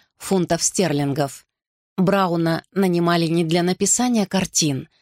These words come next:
а для выполнения декоративных работ в королевских дворцах – на кораблях и барках, и, кроме того, для изготовления реквизита и декораций, необходимых службе празднеств.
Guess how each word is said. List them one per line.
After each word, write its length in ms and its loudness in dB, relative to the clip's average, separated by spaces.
а 80 0
для 180 0
выполнения 720 0
декоративных 720 -2
работ 380 0
в 140 -16
королевских 600 0
дворцах – 680 -2
на 140 0
кораблях 540 -2
и 20 0
барках, 640 -2
и, 100 0
кроме 360 0
того, 380 0
для 240 2
изготовления 720 0
реквизита 560 0
и 80 2
декораций, 880 0
необходимых 720 0
службе 420 0
празднеств. 720 -4